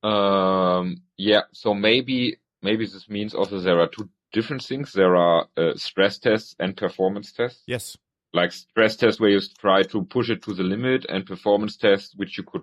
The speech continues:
Speaker 1: maybe also use as a, a kind of regression test to just see if, uh, changes you, uh, did now, uh, reduce your performance drastically.
Speaker 2: Mm-hmm.
Speaker 1: Yeah. And, uh, I assume those you would do against the same environment as a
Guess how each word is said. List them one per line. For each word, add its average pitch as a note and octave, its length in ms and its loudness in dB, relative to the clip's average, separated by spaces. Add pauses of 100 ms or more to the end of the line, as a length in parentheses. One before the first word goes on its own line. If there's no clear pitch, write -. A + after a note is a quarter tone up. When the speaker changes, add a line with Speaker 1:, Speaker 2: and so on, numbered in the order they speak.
Speaker 1:
maybe F#2 340 0
also F#2 280 -2
use F#2 240 -4
as F2+ 180 -2
a, E2+ 260 0
a E2+ 80 -4
kind F2+ 240 -4
of F2 160 -6
regression F2+ 500 -2
test G#2 320 -2
to F2 60 -14
just F2+ 360 -2
see F#2+ 320 0 (340)
if, - 320 -4
uh, E2 200 4
changes F2+ 600 -2
you, E2+ 160 0 (320)
uh, D#2 400 0
did F2+ 260 -2
now, D#2 540 2
uh, D#2 100 0
reduce E2 400 -6
your E2+ 100 0
performance F2+ 540 -4
drastically. F2 640 -4 (260)
Speaker 2:
Mm-hmm. A#2+ 120 -16 (520)
Speaker 1:
Yeah. E2 140 -2 (360)
And, G2+ 220 0
uh, F#2+ 240 4
I G2 80 4
assume A2+ 360 -2
those G#2 420 2
you F2+ 180 -6
would F#2+ 240 0
do G#2 240 0
against F2+ 460 -2
the E2 420 -2
same F2+ 360 0
environment E2+ 640 0
as - 200 -4
a D#2 220 -2